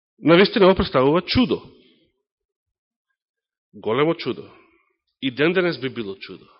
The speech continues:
ако се случи вакво нешто. А камо ли тогаш? Но малку да се подсетиме како Ана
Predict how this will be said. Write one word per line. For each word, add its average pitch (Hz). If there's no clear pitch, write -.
ако 101
се -
случи -
вакво 101
нешто. -
А -
камо 131
ли 151
тогаш? 92
Но 214
малку 220
да 190
се -
подсетиме 190
како 262
Ана 135